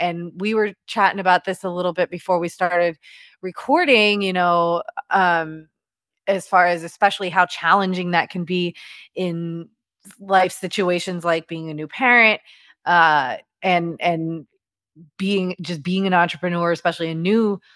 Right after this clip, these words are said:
entrepreneur in general. And it's like, yes,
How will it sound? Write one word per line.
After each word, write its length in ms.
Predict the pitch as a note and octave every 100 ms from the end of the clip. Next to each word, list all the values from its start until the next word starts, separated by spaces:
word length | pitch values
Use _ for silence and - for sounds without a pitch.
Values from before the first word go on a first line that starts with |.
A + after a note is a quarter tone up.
| _
entrepreneur 640 | - F3+ E3 F3 F3 E3+ E3
in 220 | - D#3
general. 580 | F#3+ A#3 F#3+ D#3+ E3 - _ _ _ _ _ -
And 680 | F3+ F3 D#3+ D#3 D#3 D#3+ - _ E3 D#3+ _ D#3 -
it's 280 | G3+ F#3 -
like, 280 | E3+ D#3 D#3
yes, 640 | E3 D#3 D3+ F3 G#3 B2